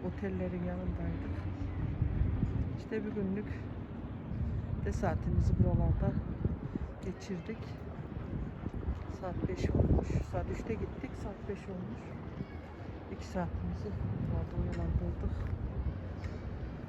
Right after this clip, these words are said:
Akşam şeysine kaç saat var? Sekiz. Elli dakika. Sekiz elli dakika herhalde.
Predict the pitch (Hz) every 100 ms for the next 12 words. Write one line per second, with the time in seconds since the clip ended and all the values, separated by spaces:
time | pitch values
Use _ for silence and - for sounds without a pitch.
0 | - 180 - 180 170 - - - 180 -
1 | 190 208 - 180 - 180 - 202 220 -
2 | - - - - - - - - - -
3 | - - - - - - - - - -
4 | - - - - - - - - - -
5 | - - - - - - - - 175 160
6 | 165 170 151 - 170 - - - - -
7 | - 175 - - - 208 - - - -
8 | - - - - - - 302 - - -
9 | - - - 170 - - 170 160 165 165
10 | 151 - - - 156 165 165 - -